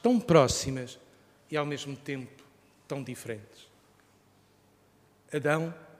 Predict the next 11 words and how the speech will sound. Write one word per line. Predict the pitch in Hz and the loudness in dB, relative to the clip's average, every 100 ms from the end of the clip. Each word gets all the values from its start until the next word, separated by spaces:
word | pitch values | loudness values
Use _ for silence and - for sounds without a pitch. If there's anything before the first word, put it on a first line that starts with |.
| - _ - | -20 _ -10
dormia, | 135 147 135 117 117 113 - _ _ _ _ _ _ _ - | -6 -4 -6 -8 -12 -14 -20 _ _ _ _ _ _ _ -8
não | 101 | -8
sabia. | - - 135 127 117 120 - - _ _ _ _ _ _ _ _ _ _ _ - - - | -4 -4 -2 -4 -6 -10 -14 -20 _ _ _ _ _ _ _ _ _ _ _ -20 -20 -12
E | 156 | -6
nós | 160 185 | -4 -4
estaremos | - 170 160 170 - - | -4 -2 -2 -2 -6 -6
sempre | 175 175 180 180 180 - - | -2 -2 -4 -6 -10 -6 0
uns | 214 208 - | 0 0 -4
perante | - 160 156 160 | -2 0 0 -2
os | 147 135 | -4 -2
outros | 147 143 143 135 | -4 -4 -10 -12